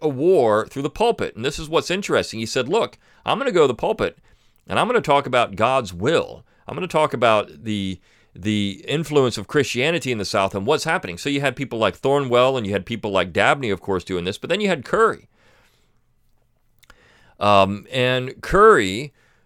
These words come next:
was blasting Reconstruction from the pulpit, and he was also writing histories. Um, he was also writing histories, which was interesting. He wrote,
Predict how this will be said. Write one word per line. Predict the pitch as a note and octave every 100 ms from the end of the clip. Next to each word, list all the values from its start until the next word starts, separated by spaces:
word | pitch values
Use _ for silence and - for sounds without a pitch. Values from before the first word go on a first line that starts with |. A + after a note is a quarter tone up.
| _
was | - A#2 B2 B2 A#2+ - - _ _
blasting | F#2 - G#2+ F#3 A3 - F3 C3+
Reconstruction | C#3 C#3+ B2 - E3+ F3+ - E2 D#2 B2+ _ _ _ _ _
from | - E3+
the | E3+
pulpit, | - F3+ G3 B2
and |
he | C#3+
was | D3
also | G3+ A#3
writing | G#3+ E3 D#3 D3
histories. | A#3 - E2+ D2+ - - _ _ _ _ _ _ _ _ _ _ _ _ _ _ _ _ _ _ - _ _ _ _ -
Um, | F2 E2 E2 E2
he | B2
was | B2+
also | F3+ -
writing | F3 C#3+ B2
histories, | E3 - C3+ G#2
which | A#2+ -
was | A#2+
interesting. | D#3 G#3+ F#3+ G2+ - F#2+
He | A2
wrote, | A#2+ C3+